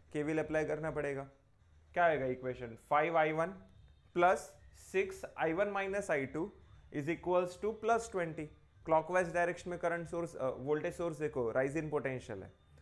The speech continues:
चलो, first mesh का केवीएल इक्वेशन आप लोग लिख सकते हो। Second and third में देखो, common current source है। यहाँ पर आपने आई टू assume किया है ना, और यहाँ पर आई थ्री assume किया है, Correct? आई टू का direction और current source का direction opposite है।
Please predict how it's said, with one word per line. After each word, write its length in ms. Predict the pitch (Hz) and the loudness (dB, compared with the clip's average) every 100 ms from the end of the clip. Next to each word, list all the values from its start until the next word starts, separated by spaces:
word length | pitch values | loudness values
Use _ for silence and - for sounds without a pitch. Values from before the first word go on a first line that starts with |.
| - - - _ - | -20 -20 -20 _ -4
चलो, 160 | 143 | -4
first 380 | 135 170 185 180 | 2 4 4 2
mesh 220 | 175 175 | -4 -4
का 140 | - 175 | -4 -2
केवीएल 320 | 170 160 165 | 0 0 0
इक्वेशन 400 | 156 165 160 160 | 0 -4 -2 -4
आप 120 | 156 | -2
लोग 140 | 160 | -4
लिख 140 | 151 147 | -4 -6
सकते 260 | 147 - | -8 -8
हो। 80 | 143 - - - - - | -12 -14 -20 -20 -20 -4
Second 320 | 185 180 208 | -2 2 2
and 240 | 208 208 190 | 2 0 0
third 220 | 185 190 | 2 2
में 180 | 180 160 | 0 0
देखो, 280 | 131 147 185 - - - | 0 0 -2 -6 -20 -4
common 320 | 156 156 180 | 0 0 0
current 300 | 170 156 156 | 2 2 0
source 320 | 139 127 120 110 | -2 -2 -2 -8
है। 120 | 98 - - - | -12 -16 -20 0
यहाँ 140 | 143 170 | 4 6
पर 100 | 202 | 8
आपने 220 | 202 208 | 8 8
आई 180 | 190 180 | 8 6
टू 160 | 175 | 4
assume 300 | 214 190 196 | 4 4 0
किया 200 | 147 117 | 0 0
है 60 | 123 | 0
ना, 180 | 226 233 - - | -2 -8 -14 -2
और 140 | 139 | 2
यहाँ 160 | 147 147 | 4 4
पर 120 | 170 | 4
आई 160 | 160 156 | 2 2
थ्री 180 | 175 | 0
assume 300 | 160 131 120 | 0 0 -6
किया 220 | 113 107 92 | -6 -8 -10
है, 160 | 98 - - - - - | -12 -20 -20 -20 -20 -6
Correct? 320 | 131 202 - - - - - | -4 -4 -8 -20 -20 -18 4
आई 180 | 151 170 | 6 6
टू 180 | 165 226 | 4 6
का 140 | 220 | 8
direction 580 | 196 190 202 - 208 220 | 10 10 6 4 2 2
और 440 | - 180 185 208 202 - - - - - | 4 8 8 8 2 -6 -20 -20 -10 4
current 280 | 180 190 190 | 8 8 4
source 260 | 196 180 | 0 0
का 100 | 185 | 2
direction 440 | 170 165 170 - 175 | 4 2 0 -2 -2
opposite 500 | 160 170 131 120 | 0 -2 -2 -4
है। 120 | 98 | -6